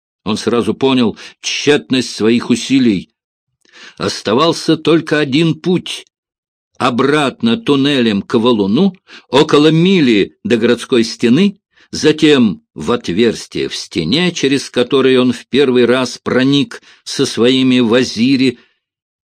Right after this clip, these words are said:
Ясно было, что он не успел бы уже спасти девушку, если это действительно она лежит сейчас на алтаре, но другого пути как будто не было.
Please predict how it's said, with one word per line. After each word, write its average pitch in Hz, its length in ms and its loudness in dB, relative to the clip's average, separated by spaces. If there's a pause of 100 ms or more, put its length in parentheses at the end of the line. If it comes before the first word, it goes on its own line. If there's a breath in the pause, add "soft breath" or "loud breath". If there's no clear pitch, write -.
(160)
Ясно 98 380 -4
было, 98 240 -2
что 98 220 -6
он 98 140 -4
не 98 100 -4
успел 104 440 -6
бы 90 120 -6
уже 85 280 -4
спасти - 460 -10
девушку, 95 480 -4
если 82 340 -6
это 87 140 -8
действительно 87 560 -10
она 98 280 -6
лежит 87 380 -8
сейчас 85 460 -8
на 80 80 -12
алтаре, 90 480 -4 (440 soft breath)
но 101 240 -2
другого 95 600 0
пути 101 300 -8
как 82 200 -6
будто 92 280 -6
не 104 180 -2
было. 98 260 -2